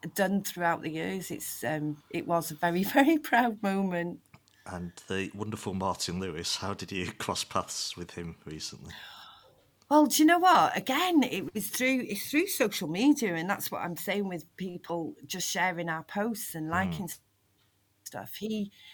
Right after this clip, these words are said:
Speaker 1: he actually put a post on saying that he would donate five hundred pounds to a charity if someone nom-, nominated us, um, their favourite charity, and he'd go through and then he'd, um,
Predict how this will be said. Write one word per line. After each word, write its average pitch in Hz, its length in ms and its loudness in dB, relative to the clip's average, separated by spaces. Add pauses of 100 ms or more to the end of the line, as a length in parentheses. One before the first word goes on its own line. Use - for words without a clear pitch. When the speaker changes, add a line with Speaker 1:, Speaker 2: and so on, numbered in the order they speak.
(120)
Speaker 1:
he 226 100 -2
actually - 300 -2
put 196 160 -8
a - 40 -12
post 196 400 -4
on 175 160 -2
saying 160 380 -4
that - 140 -6
he 165 160 -6
would 156 220 -8 (520)
donate 175 380 -2
five 170 280 2
hundred 160 260 -6
pounds 165 480 -2 (120)
to 160 380 -4
a - 100 -2
charity 165 600 -2
if 156 100 -6
someone 165 320 -4
nom-, 156 260 -2
nominated 175 680 -2
us, - 340 -6 (440)
um, 151 280 -2 (240)
their 156 180 2
favourite 156 420 -4
charity, 165 480 -2
and 147 80 -2
he'd 147 140 -4
go 170 140 -2
through 160 320 -4
and 143 120 -2
then 147 120 0
he'd, 135 120 -10 (240)
um, 143 480 -4